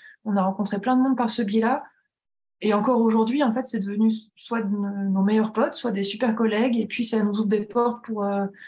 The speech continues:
pour exposer à droite, à gauche. Euh, typiquement, il y a une boutique à Cambo-les-Bains,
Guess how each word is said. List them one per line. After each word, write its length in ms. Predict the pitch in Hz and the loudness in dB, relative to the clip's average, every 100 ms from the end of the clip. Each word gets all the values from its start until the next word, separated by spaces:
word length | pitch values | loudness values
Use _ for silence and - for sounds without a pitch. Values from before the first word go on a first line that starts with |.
| - _ _ | -20 _ _
pour 140 | 220 226 | 0 2
exposer 360 | 220 220 220 | 2 0 2
à 60 | 220 | 2
droite, 240 | 202 202 | 2 2
à 80 | 196 | 2
gauche. 320 | 214 285 - | 0 -2 -2
Euh, 360 | 214 196 185 185 190 190 180 180 - - | -2 0 -2 -2 -2 -4 -4 -8 -12 -14
typiquement, 400 | - 214 240 269 | -12 -2 2 2
il 80 | 226 | 2
y 60 | |
a 40 | 208 | 2
une 120 | 202 | 2
boutique 380 | 226 220 254 226 | 2 0 0 0
à 160 | 202 | 0
Cambo-les-Bains, 680 | 196 220 226 226 226 247 | 2 2 4 2 2 0